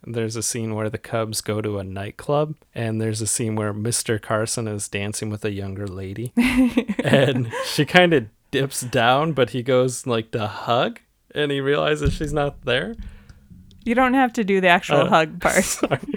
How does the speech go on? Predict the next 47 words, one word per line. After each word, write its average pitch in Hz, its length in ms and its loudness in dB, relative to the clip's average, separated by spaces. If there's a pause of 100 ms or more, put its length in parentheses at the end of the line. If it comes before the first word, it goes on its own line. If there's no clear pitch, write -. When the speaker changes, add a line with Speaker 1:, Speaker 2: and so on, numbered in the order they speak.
(260)
Speaker 1:
And 160 160 4
she - 180 4
reali-, 160 520 4
he 156 180 2
realizes 151 540 6
she's 139 180 0
not 135 220 6
there, 135 180 6
and 120 80 2
he's 120 160 -4
like, 117 200 0 (240)
"Where'd 403 200 6
she - 200 4
go?" - 500 6
Speaker 2:
<laughs> 233 100 -2
Yeah. 233 360 6 (1200)
Yeah, 302 140 -4 (160)
I 233 60 4
think 339 140 4
that's 427 160 4
all - 120 4
I 277 180 4
wanted 220 360 -2
to 190 80 -6
talk - 260 -8
about. 92 260 -10 (240)
Speaker 1:
Okay. - 120 2
Speaker 2:
Talk, 190 200 0 (640)
all 262 80 2
I 247 120 2
wanted 220 440 -2
to - 80 -16
talk 240 160 -4
about. - 260 -8 (380)
Speaker 1:
Are 151 100 2
you 147 60 6
Speaker 2:
Other 220 140 10
Speaker 1:
ready? 214 120 6
Speaker 2:
than 202 400 0
my 196 300 2
other 214 280 4
second 175 420 -4 (300)
quote 170 440 0
is 175 260 -2
when, 170 400 0 (280)
uh, 175 180 2
Martinelli 175 800 0